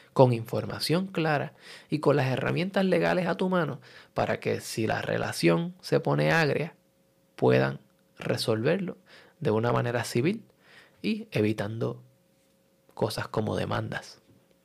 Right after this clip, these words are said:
Pero no quiero dejarte al final de,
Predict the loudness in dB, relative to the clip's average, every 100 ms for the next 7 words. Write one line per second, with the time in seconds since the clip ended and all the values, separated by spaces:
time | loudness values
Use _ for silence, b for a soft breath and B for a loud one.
0 | _ _ -20 B B B B 2 2 2
1 | 4 6 6 4 4 2 2 -4 -8 -4
2 | -2 0 2 2